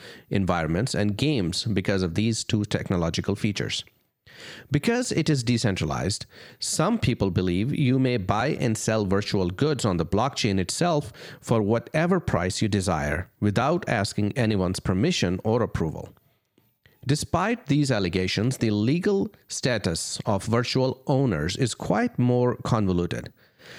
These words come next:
The current ownership of metaverse assets isn't governed by property law at all. It's governed instead by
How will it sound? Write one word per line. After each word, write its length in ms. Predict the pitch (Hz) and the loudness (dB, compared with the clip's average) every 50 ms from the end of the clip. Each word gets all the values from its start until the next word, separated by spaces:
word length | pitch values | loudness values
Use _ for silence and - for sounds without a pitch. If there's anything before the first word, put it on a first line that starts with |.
| - - - - | -18 -16 -2 0
The 100 | 151 156 | 0 2
current 340 | - - 220 240 262 254 220 | 2 2 2 4 4 4 4
ownership 440 | 160 135 131 120 - - 117 - | 4 4 2 2 2 0 0 2
of 140 | - 98 - | 0 -2 0
metaverse 540 | - 104 104 101 107 90 92 95 95 - 95 | 0 0 2 2 2 2 2 0 2 0 0
assets 300 | 98 95 - 107 - - - | 0 0 -2 -4 -4 -6 -2
isn't 340 | - 147 127 180 190 175 123 | -2 0 0 2 0 2 2
governed 320 | 117 104 104 101 92 85 | 2 2 2 0 2 0
by 160 | 95 90 92 | 0 0 0
property 500 | 92 - - 113 117 - 127 104 - 87 | -2 0 0 -2 0 2 0 0 0 0
law 320 | 87 85 82 80 85 98 - - | 0 0 0 0 -2 -4 -4 -2
at 200 | - 113 - - | -4 -4 -2 0
all. 400 | 135 147 160 151 85 127 117 - - | 0 0 0 0 -2 -4 -6 -4 -2
It's 200 | - 139 - - | -2 -2 -2 0
governed 380 | 131 117 98 101 95 92 90 - | 0 0 2 2 0 -2 -2 -2
instead 520 | - 110 101 101 - - 95 87 87 90 | -2 -2 -2 -2 -2 -2 -2 -2 -2 -2
by 300 | 90 - 87 92 110 143 | -2 -2 0 0 -2 -2